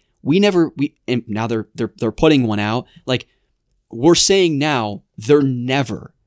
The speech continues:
gonna have a God of War Ragnarok caliber game be a day and date on PlayStation Plus.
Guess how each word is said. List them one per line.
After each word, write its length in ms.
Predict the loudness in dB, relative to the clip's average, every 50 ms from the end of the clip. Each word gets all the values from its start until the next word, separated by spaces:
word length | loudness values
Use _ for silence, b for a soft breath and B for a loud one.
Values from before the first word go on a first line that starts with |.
| _ _ _ _
gonna 160 | 0 0 0 0
have 220 | -2 -2 -2 -2
a 60 | -2
God 400 | -4 -4 -4 -2 0 0 2 2
of 160 | 0 0 0
War 200 | 0 0 2 2
Ragnarok 920 | 2 0 -2 -2 -2 -2 -4 -6 -6 -6 -8 _ -2 -2 -2 -2 -4 -8 _
caliber 460 | -14 -8 -4 -2 -2 -2 -2 -2 -4
game 320 | -2 0 0 0 0 0 -2
be 180 | -4 0 0
a 60 | 0 0
day 320 | -2 -2 0 2 2 4
and 140 | 2 0 0
date 240 | 0 0 0 0 -2
on 160 | -4 -6 -6
PlayStation 500 | -2 -2 -4 -2 -2 -6 -6 -6 -8 -8
Plus. 440 | -6 -6 -6 -6 -4 -4 -4 -4 -6